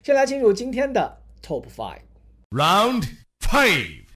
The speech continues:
Speaker 1: 好，这周排名在第五名的消息，Michael 选择的是以太坊，因为最近啊，不知道为什么这个新华社和央视连篇累牍地报道了今年数字货币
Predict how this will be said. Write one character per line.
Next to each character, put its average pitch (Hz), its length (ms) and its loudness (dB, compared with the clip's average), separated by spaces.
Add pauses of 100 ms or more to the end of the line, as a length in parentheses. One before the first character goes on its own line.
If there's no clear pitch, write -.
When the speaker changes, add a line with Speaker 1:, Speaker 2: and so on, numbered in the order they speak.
(460)
Speaker 1:
好， 196 160 2
这 240 160 2
周 240 180 8
排 165 280 -4
名 190 260 -4
在 190 300 0
第 226 340 -6
五 143 280 -10
名 123 180 -12
的 190 80 -2
消 208 220 0
息， 151 200 -8
Michael 147 300 -10
选 117 240 -14
择 120 100 -12
的 139 80 -10
是 139 340 -10 (260)
以 131 160 -14
太 180 180 -4
坊， - 260 -10 (160)
因 190 100 -4
为 175 260 0 (380)
最 233 200 0
近 214 280 -4
啊， 62 200 -16
不 180 80 -8
知 185 80 -2
道 185 100 2
为 180 140 0
什 160 120 -10
么 85 320 -16
这 143 180 -10
个 82 520 -14
新 262 200 -8
华 190 160 -4
社 208 380 -2 (120)
和 135 340 -12
央 240 320 2
视 - 440 -6
连 175 320 0
篇 277 340 -4
累 110 380 -4
牍 139 240 -8
地 196 140 -4
报 185 320 -2
道 127 200 -8
了 95 120 -14
今 220 240 -6
年 156 300 -6 (180)
数 285 380 -4
字 170 180 -6
货 170 240 0
币 165 280 -6